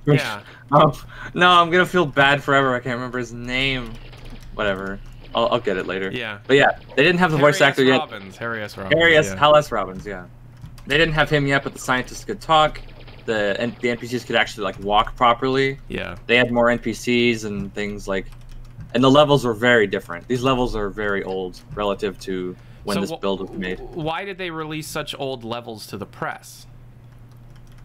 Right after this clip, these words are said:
Speaker 1: It's possible that they were, you know, they were, they were afraid of anything, like, leaking out, and they probably didn't want it to be the most up-to-date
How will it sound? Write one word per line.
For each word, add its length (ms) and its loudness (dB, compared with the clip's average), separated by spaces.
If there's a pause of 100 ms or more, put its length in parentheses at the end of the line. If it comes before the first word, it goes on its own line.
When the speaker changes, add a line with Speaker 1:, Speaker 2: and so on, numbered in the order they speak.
(240)
Speaker 1:
It's 320 2 (120)
possible 680 4
that 200 2
they 220 4
were, 520 4
you 80 -4
know, 220 -2
they 120 2
were, 340 4
they 100 4
were 200 6
afraid 440 4
of 160 -2 (640)
anything, 580 0
like, 240 -2 (300)
leaking 360 0
out, 300 4 (260)
and 100 -2
they 80 2
probably 280 6
didn't 200 0
want 180 2
it 80 -10
to 80 -10
be 240 -4
the 100 -10
most 360 -6
up-to-date 580 -2